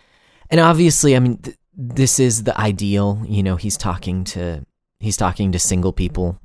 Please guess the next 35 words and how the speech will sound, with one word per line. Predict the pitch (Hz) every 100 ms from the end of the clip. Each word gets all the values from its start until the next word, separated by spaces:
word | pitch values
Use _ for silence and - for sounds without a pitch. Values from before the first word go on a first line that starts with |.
| _
He's | 92 - 95 92
not | 90
talking | - 85 87
to | 85
people | 87 -
who | 85 85
are | -
already | 87 87 85 82
married. | 82 80 80 80 76
Like, | 69 57 - _ _ _ -
obviously, | 104 101 - 98
there | 90 90
are | 90
situations | - 107 - 92 90 - 87 85
in | 90
which | 90 - -
you | 87
can | - 80
find | - 87 85 85
yourself | 85 - -
married | 85 90 87 85 82
to | - 85
an | 82
unbeliever. | 82 80 80 80 80 90
D-, | 85 -
I'm, | 98 - -
I'm | 98 -
talking | - 104 92
specifically, | - 95 - 85 90 80
like, | 73 78
if | -
you | 80
become | 80 76
saved | 76 76 67 -
after, | 76 - 65 58